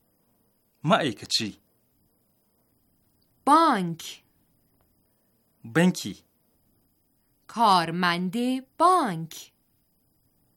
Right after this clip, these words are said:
Speaker 1: Ma'aikacin banki.
Speaker 2: خواهر بزرگم.
Speaker 1: Yar uwata babba.
Speaker 2: پرستار.
Speaker 1: Mai aikin jinya.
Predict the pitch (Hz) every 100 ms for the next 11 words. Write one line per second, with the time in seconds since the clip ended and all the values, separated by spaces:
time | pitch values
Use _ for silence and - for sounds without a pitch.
0 | _ _ _ _ _ _ _ _ - 160
1 | 175 165 113 - 135 139 127 143 135 -
2 | 95 - _ _ _ _ _ _ _ _
3 | _ _ _ _ _ _ _ _ - -
4 | 220 208 - 302 320 330 320 - 285 -
5 | 339 302 170 185 151 135 - _ _ _
6 | _ _ _ _ _ _ _ _ 170 170
7 | 190 175 170 180 180 - - 110 104 -
8 | 110 107 - _ _ _ _ _ _ _
9 | _ _ _ _ _ _ _ _ _ -
10 | - 233 196 170 - - - 302 285 208
11 | 151 147 160 _ _ _ _ _ _ _
12 | _ _ _ _ _ _ - 135 135 190
13 | 196 - 110 92 127 120 113